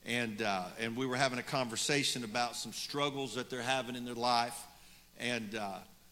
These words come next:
and they talked about getting so busy. You know, they wake up and they have the plan to read the Bible, and they get so busy, and then, you know, they, they, they run late for work. They get out the door. They're running down the road. Then they, "Well, I'll read it at lunch." And then lunch, something comes up. They,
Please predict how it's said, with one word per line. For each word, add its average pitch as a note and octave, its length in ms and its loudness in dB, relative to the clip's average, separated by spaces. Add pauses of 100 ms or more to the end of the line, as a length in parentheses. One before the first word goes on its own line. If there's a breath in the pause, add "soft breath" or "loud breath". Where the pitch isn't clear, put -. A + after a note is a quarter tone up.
(160)
and A#2+ 160 -2
they A#2+ 120 0
talked D#3 320 4
about C#3 280 0
getting C3+ 200 -4
so D3 260 2
busy. A#2 460 -2
You A#2 120 0
know, B2 60 0
they B2+ 160 4
wake C#3 320 2
up C#3+ 180 0
and C3 80 -2
they C3+ 60 2
have C#3 160 2
the A2+ 60 -2
plan D3+ 420 2
to B2+ 80 -2
read D3 260 -2
the C3+ 60 -6
Bible, C#3 400 0
and B2 80 -2
they A#2+ 80 2
get D3+ 160 0
so D#3+ 240 2
busy, C#3 460 0
and B2 100 -2
then, C3+ 220 0 (360 loud breath)
you C#3 120 2
know, C3+ 80 4
they, C3 140 4
they, B2+ 200 0
they B2 280 -2
run C#3+ 300 6
late D3 220 6
for C#3 100 2
work. C#3+ 340 4
They B2+ 100 0
get D3 200 4
out D3+ 200 2
the C3+ 60 -8
door. C#3+ 340 4
They're B2+ 120 -2
running C#3+ 320 2
down C#3 220 0
the B2+ 60 -4
road. C#3 420 2
Then B2+ 140 2
they, C3 180 2 (240 loud breath)
"Well, C#3 140 6
I'll D3 180 12
read D3+ 240 4
it C#3 40 -2
at C3+ 80 -4
lunch." D3 360 2
And B2+ 80 -2
then B2+ 140 0
lunch, D3 240 2
something C#3+ 480 0
comes C3+ 340 0
up. C#3 240 0
They, B2+ 200 -2